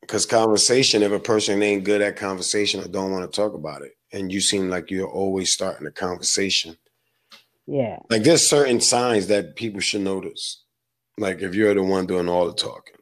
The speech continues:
Speaker 1: that means he don't
Speaker 2: Yeah.
Speaker 1: give a fuck too much about talking.
Speaker 2: Right.
Speaker 1: Now, if you're a talkative
Speaker 2: Not trying to get to know you.
Speaker 1: Yeah, and if you're somebody who,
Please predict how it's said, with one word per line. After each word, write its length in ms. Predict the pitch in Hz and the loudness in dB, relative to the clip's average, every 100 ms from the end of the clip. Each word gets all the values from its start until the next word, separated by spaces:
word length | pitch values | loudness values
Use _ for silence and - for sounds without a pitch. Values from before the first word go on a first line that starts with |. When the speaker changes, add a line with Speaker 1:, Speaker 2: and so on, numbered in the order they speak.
| _ - | _ -6
Speaker 1:
that 120 | 101 | -2
means 260 | 104 92 - | 0 0 -2
he 100 | 123 | -2
don't 280 | 110 80 | -4 -8
Speaker 2:
Yeah. 60 | 85 90 | -8 -4
Speaker 1:
give 80 | |
a 60 | 87 | -6
fuck 340 | - 98 85 | -4 -6 -6
too 120 | - 101 | -8 -8
much 220 | 80 - | -10 -12
about 240 | 65 67 - | -12 -8 -6
talking. 340 | 65 69 _ _ _ _ _ _ _ _ _ - | -6 -12 _ _ _ _ _ _ _ _ _ -12
Speaker 2:
Right. 260 | 127 120 | -6 -2
Speaker 1:
Now, 240 | 101 101 98 | 0 2 2
if 80 | 92 | 6
you're 160 | 107 | 6
a 40 | 95 | 6
talkative 480 | - 107 98 101 98 | 4 2 2 2 2
Speaker 2:
Not 200 | 165 151 | 2 2
trying 180 | 175 151 | 2 4
to 60 | |
get 180 | 147 160 | 4 2
to 60 | 151 | 4
know 180 | 156 | 4
you. 240 | 147 117 117 | 4 0 0
Speaker 1:
Yeah, 220 | 120 120 101 | 2 4 4
and 100 | 95 | 0
if 100 | 90 | 2
you're 140 | 107 | 4
somebody 420 | 101 107 104 101 | 4 2 0 -2
who, 320 | 95 98 90 | -2 -4 -6